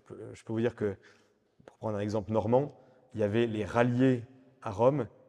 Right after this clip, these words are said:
et ceux qui faisaient de la résistance. Il y avait, on pouvait faire une cartographie du, du diocèse de, de, dans mon diocèse de Coutances. Il y avait les paroisses qui disaient, « Non, nous, on va garder le plain chant, euh, coutancé. » Et donc, il, pas question, on va pas prendre le, le chant grégorien, on a toujours chanté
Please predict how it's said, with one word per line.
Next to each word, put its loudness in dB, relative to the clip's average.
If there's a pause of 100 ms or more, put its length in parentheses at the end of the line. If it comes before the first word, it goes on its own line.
(120)
et -12
ceux -8
qui -10
faisaient -2
de -2
la -4
résistance. -4 (460)
Il -12
y -10
avait, -4
on -14
pouvait -4
faire -2
une -2
cartographie -4
du, -10
du -10
diocèse -4
de, -8
de, -12 (240)
dans -10
mon -6
diocèse -6
de -6
Coutances. -4 (220)
Il -14
y -14
avait -8
les -4
paroisses 0
qui -10
disaient, « -4 (120)
Non, 0
nous, -2
on 0
va 0
garder 2
le 0
plain -4
chant, -4
euh, -8 (240)
coutancé. » 0 (340)
Et -12
donc, -6
il, -12 (100)
pas -8
question, -8
on -8
va -4
pas -8
prendre -10
le, -8
le -8
chant -12
grégorien, -6
on -10
a -12
toujours -10
chanté -8